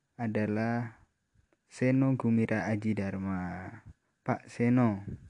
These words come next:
beliau merupakan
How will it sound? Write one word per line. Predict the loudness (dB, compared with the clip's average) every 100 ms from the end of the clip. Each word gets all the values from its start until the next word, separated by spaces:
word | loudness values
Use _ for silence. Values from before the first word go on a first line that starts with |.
| _ _ _ _ _ _ _ _ _ -6
beliau | -2 4 6 6 6 2 -8 _ _ _ _ _ _
merupakan | -4 0 0 -2 -4 -4 -4 -2 0 0